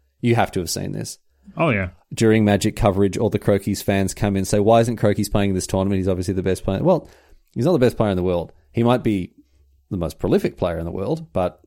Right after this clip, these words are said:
Speaker 1: he's not the best player in the world.
Speaker 2: I mean, more people watch him play than anybody else. Probably makes him the best player.
Speaker 1: Must do. Must make him the best player. Yeah, that's
Speaker 2: Probably
Speaker 1: true.
Speaker 2: makes the most money out of it.
Speaker 1: Do you think he makes the most money out of Magic? As a player?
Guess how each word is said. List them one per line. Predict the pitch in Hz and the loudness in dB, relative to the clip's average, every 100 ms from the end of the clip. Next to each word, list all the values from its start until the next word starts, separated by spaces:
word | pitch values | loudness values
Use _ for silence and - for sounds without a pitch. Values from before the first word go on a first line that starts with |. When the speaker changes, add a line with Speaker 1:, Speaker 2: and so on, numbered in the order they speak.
| _ _ _ | _ _ _
Speaker 1:
he's | 110 98 | -4 -2
not | 117 | -2
the | 92 | -2
best | 110 107 | -2 -2
player | - 76 | -6 -8
in | 85 | -8
the | |
world. | 82 95 113 _ _ _ _ _ _ _ _ _ _ _ _ _ _ - | -8 -8 -10 _ _ _ _ _ _ _ _ _ _ _ _ _ _ -4
Speaker 2:
I | 127 | 4
mean, | 123 123 113 120 | 6 6 4 0
more | 127 127 | 0 2
people | 123 | 2
watch | 113 113 | 2 2
him | 123 | 2
play | 117 107 | 2 2
than | 104 | 2
anybody | 104 101 | 0 2
else. | 120 123 - | 2 0 -2
Probably | - 117 | -4 -2
makes | 101 95 | -2 -2
him | 104 | -2
the | |
best | 98 | -2
player. | - 117 - - - | -4 -6 -8 -12 -6
Speaker 1:
Must | 98 - | -6 -6
do. | 80 87 - _ | -10 -12 -16 _
Must | 113 101 87 | -2 -2 -4
make | 82 | -8
him | 95 | -8
the | |
best | 90 - | -8 -6
player. | 95 95 - | -6 -8 -10
Yeah, | - - - | -14 -12 -10
that's | 101 | 2
Speaker 2:
Probably | 160 | 4
Speaker 1:
true. | 139 | 6
Speaker 2:
makes | 127 | 6
the | 131 | 4
most | 113 | 2
money | 127 147 | 4 4
out | 110 | 4
of | 143 | 0
it. | |
Speaker 1:
Do | - | -4
you | _ _ _ _ _ _ _ _ - _ _ _ - 196 | _ _ _ _ _ _ _ _ -20 _ _ _ -14 -6
think | |
he | 175 | -2
makes | 175 | -2
the | 160 | 0
most | 160 156 | 0 2
money | 165 | 2
out | 151 | 2
of | |
Magic? | 139 160 277 302 - _ _ _ _ _ _ _ _ _ _ _ _ _ _ _ _ - | 2 2 0 -6 -12 _ _ _ _ _ _ _ _ _ _ _ _ _ _ _ _ -8
As | 123 | -6
a | 127 | -4
player? | - 151 294 | -2 -2 -2